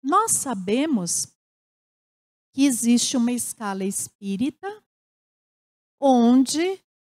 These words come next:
nós ainda somos classificados como espíritos imperfeitos.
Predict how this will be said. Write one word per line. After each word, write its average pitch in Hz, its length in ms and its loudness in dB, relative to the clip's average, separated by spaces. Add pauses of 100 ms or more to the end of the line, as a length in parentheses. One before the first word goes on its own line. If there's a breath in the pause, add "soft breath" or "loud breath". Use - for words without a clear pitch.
(100)
nós 214 560 0
ainda 247 580 0
somos 240 500 0
classificados 214 1160 -4
como 233 260 2
espíritos 254 760 -4
imperfeitos. 208 1200 -6